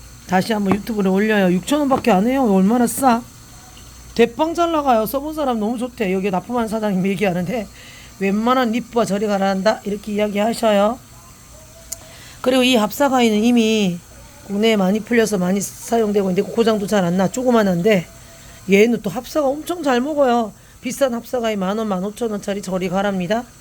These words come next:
어떤 분은 꺽지 하시는 분인데 합사를 많이 쓰니까 이거 와갖고 매장에서 다섯 개를 사려고 왔는데 재고가 세 개밖에 없었어요.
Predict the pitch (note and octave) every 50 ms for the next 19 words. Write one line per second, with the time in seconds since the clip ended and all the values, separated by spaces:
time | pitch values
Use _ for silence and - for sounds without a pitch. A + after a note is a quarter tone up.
0 | - - - - - - - - - - G#3 G3+ - C#4+ C#4+ C4+ B3+ A#3 G#3+ G3
1 | G#3 A3 A3 G#3+ G#3+ C#4+ C#4+ C#4+ - C4 A#3 G#3+ - - G3+ G3+ G3 F#3+ G3 G3+
2 | G#3+ A#3 C#4+ C#4 A#3+ G3 G#3 G3 - C4+ C4 A#3+ G#3+ G3 F#3 G3 F#3+ - - C4
3 | A#3+ A#3 A#3 - G3 E3+ D#3 - - - - - - - A3 G#3+ A#3+ G#3 F#3 E3+
4 | F3+ - G3 F#3 G3 G#3 G#3 A#3 G#3+ G#3+ G3+ G#3+ G#3 G3+ A3+ C4 D#4 - - B3
5 | A3+ A3 G#3+ B3 A#3 G#3+ G#3+ F3+ F#3+ F#3+ F3+ F#3+ G3+ A#3 B3 - - G#3+ G#3+ G3+
6 | G#3 A3 - C4+ C#4 A#3+ A3+ - - F#3 - - A#3+ G#3 - C#4 D4